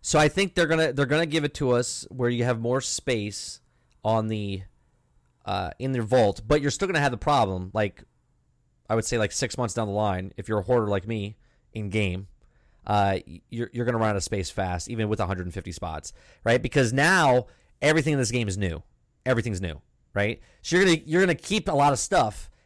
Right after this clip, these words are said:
and start figuring out what's good and what's bad and stuff like that. Now, I don't know if I heard correctly or if this was a rumor or not,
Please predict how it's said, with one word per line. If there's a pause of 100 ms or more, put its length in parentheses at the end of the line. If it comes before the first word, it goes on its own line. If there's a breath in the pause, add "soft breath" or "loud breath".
and
start
figuring
out
what's
good
and
what's
bad
and
stuff
like
that. (420 soft breath)
Now, (1160)
I (420)
don't
know
if
I
heard
correctly
or
if
this
was
a
rumor
or
not,